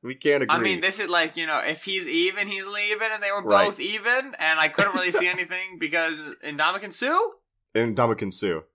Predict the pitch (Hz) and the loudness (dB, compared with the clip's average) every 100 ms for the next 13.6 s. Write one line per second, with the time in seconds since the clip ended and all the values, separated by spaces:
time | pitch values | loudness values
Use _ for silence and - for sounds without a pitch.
0 | _ 82 71 _ - 151 214 240 240 185 | _ -6 -6 _ -6 2 2 2 -4 -2
1 | 240 277 294 170 139 170 190 202 - 156 | 0 0 -2 -4 0 0 2 -2 -2 -4
2 | 113 95 120 - 190 277 311 - - _ | -2 -6 -6 2 6 8 8 4 -12 _
3 | _ - 196 277 294 277 277 262 226 226 | _ 0 4 4 0 -6 -4 2 2 2
4 | - _ - 104 110 - 113 131 - 123 | -4 _ -2 2 2 4 4 4 4 2
5 | 107 82 - 90 82 95 85 92 92 107 | 2 0 -2 0 0 -2 0 0 0 -4
6 | 92 85 - 95 82 - 101 90 82 95 | -6 -10 -4 -2 -2 -2 -2 0 0 -4
7 | 95 101 87 - 104 90 78 87 87 104 | -4 -4 -4 -4 -2 -2 -2 -2 0 2
8 | 113 101 - 110 101 82 98 90 85 82 | 2 0 0 0 0 0 -2 -2 -6 -6
9 | 95 90 - 104 92 87 80 95 80 80 | -4 -6 -6 -4 -2 -2 -4 -8 -8 -8
10 | 85 85 98 104 101 92 92 92 - 98 | -8 -6 -4 -2 -2 -2 -2 -4 -4 -4
11 | 92 90 - 92 101 123 - - - - | -4 -10 -6 -4 -2 -6 -10 -20 -20 -4
12 | 123 127 110 117 95 - 147 147 120 113 | -2 0 0 -2 -4 -2 2 4 4 2
13 | 101 98 92 85 78 | -2 0 0 0 -4